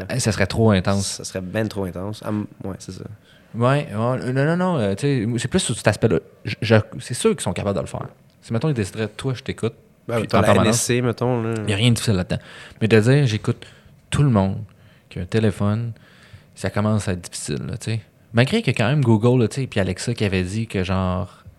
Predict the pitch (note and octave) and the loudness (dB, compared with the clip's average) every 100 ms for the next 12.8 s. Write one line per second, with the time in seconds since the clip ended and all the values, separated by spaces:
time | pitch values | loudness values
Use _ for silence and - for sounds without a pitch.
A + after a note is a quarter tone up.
0 | - - G#2 - G2 A2 A2+ - F2+ F#2 | -20 -8 -6 -6 2 2 4 0 -2 -4
1 | A#2+ G#2+ G#2+ A2 - F2+ F#2 F2+ - C3+ | -2 -2 -2 -2 -2 -2 -2 -2 -4 -6
2 | D#3 D3+ C#3 C#3 B2+ A2 F#2+ F#2 F#2 - | -4 -2 0 0 0 -2 -2 -2 -2 -4
3 | F2+ - F#2+ F2+ C#2 B1 - F2+ F2 F2+ | -6 -4 -2 -2 -4 -8 -8 -4 -4 -2
4 | A#2+ D3 - - - G2+ - - - - | -4 -6 -10 -20 -10 -10 -10 -20 -20 -20
5 | _ A2+ - C3+ A#2+ E3+ B2+ G2 F#2+ A#2+ | _ -8 -2 -2 0 2 2 2 0 0
6 | B2 G2+ A2 G2 G#2+ G#2 A2 B2 - - | -2 -2 0 0 2 2 2 -2 -4 -4
7 | F#2+ F#2 B2 - _ _ _ _ _ - | -2 -4 -8 -12 _ _ _ _ _ -6
8 | - F#3 G2 - D3+ - E3+ - A3+ G2 | 4 4 4 -2 -4 2 2 6 4 4
9 | A2 G#2+ A#2 C#3+ G#2 - A2 A2 G#2+ G2+ | 2 4 4 4 4 4 2 4 2 2
10 | G#2 - A#2 - D#3 D3 - G2+ F2+ E2+ | 2 2 2 6 6 6 6 4 4 2
11 | F2 - - G2+ C#3+ D3+ B2+ - G#2 A#2 | -4 -6 -8 0 4 6 6 2 0 0
12 | D3+ C#3+ A2+ A#2+ A2 G#2+ D3+ | 2 2 2 2 4 6 8